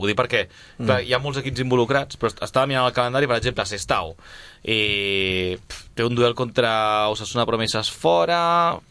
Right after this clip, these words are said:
Speaker 1: Tarazona a casa, Cultu fora. És, és pitjor el seu calendari que el nostre, millor, més o menys el mateix. Pf,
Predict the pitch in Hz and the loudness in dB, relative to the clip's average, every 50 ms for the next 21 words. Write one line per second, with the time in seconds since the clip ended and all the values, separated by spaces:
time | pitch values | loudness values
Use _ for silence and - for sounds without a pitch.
0 | _ _ - - 92 - 127 123 120 - - 147 147 143 139 135 139 131 - - | _ _ -4 -2 -2 0 0 -2 -4 -4 0 0 0 2 2 0 -2 -2 0 0
1 | 160 170 165 147 170 170 160 - - 139 147 147 147 139 - - 156 151 147 131 | 2 2 2 2 2 0 0 0 2 4 4 4 4 0 0 2 2 2 2 0
2 | - - - 123 123 117 110 98 87 92 87 - - - - 117 - - - - | -2 -4 0 0 2 2 2 0 -2 -2 -2 -2 -4 -6 -4 -4 -6 -4 -2 -4
3 | 147 - - - 151 147 147 139 - 143 135 127 - 131 123 120 120 117 120 123 | -4 -2 0 0 2 2 2 2 2 0 0 2 2 2 2 2 0 0 0 2
4 | 127 131 135 117 120 117 113 123 143 160 156 - - - 180 185 185 196 214 - | 2 2 4 2 2 2 2 0 -2 -2 -4 -4 -4 -2 0 0 0 -2 -6 -10
5 | _ - 123 123 123 123 127 151 165 185 196 202 214 - - - - - - - | _ -6 -4 -2 0 2 4 4 6 6 4 2 0 -2 -8 -18 -20 -20 -20 -20
6 | - - - - - _ - - - 147 160 151 139 135 131 135 135 123 127 123 | -20 -20 -20 -20 -20 _ -20 -10 -4 -2 -2 -2 -2 -2 -4 -4 -2 -2 0 0
7 | 120 120 120 117 156 175 202 214 240 247 - - - - - _ - - _ _ | 0 0 0 2 2 2 2 2 0 -4 -8 -12 -14 -16 -18 _ -20 -20 _ _
8 | _ _ - - - - - - - - - - - - - - - - | _ _ -20 -20 -20 -20 -20 -20 -20 -20 -20 -20 -12 -4 -2 -2 -2 -2